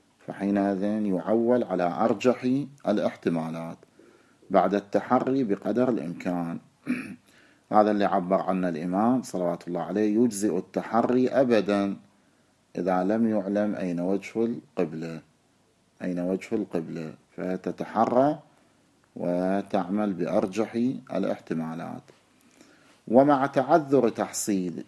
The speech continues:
تحصيله، هذا أرجح الاحتمالات، هم ما حصلنا، ما صار عندنا ظن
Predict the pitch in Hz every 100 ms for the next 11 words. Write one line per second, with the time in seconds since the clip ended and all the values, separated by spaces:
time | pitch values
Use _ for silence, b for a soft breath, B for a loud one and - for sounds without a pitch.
0 | - 95 - - 95 87 85 82 104 120
1 | 139 - _ b b b b b b -
2 | 90 87 98 92 85 95 90 87 - 98
3 | 101 123 143 147 160 165 143 123 - -
4 | 92 90 92 107 123 - 117 101 98 95
5 | 90 113 123